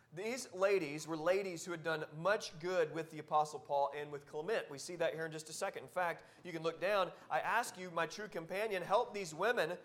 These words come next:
who have labored side by side with me in the gospel, together with Clement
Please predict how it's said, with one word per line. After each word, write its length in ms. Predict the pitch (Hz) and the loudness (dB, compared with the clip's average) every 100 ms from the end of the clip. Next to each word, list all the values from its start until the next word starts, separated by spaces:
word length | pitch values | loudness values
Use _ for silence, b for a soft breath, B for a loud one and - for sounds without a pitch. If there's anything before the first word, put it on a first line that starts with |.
| B B | B B
who 120 | 214 | 4
have 100 | 180 | 4
labored 480 | 170 202 247 220 185 | 6 6 6 4 2
side 420 | - 226 254 262 | 2 6 8 8
by 200 | 214 226 | 6 6
side 480 | 226 - 233 254 247 | 4 4 6 6 6
with 180 | 214 - | -2 -2
me 300 | 180 180 190 | -4 -2 -2
in 80 | 190 | -4
the 80 | 180 | 2
gospel, 520 | 190 220 233 - 143 | 6 6 6 -2 -6
together 400 | 156 165 214 226 | -2 4 4 4
with 160 | 196 | -2
Clement 520 | - 185 180 240 196 | -4 -4 0 0 -2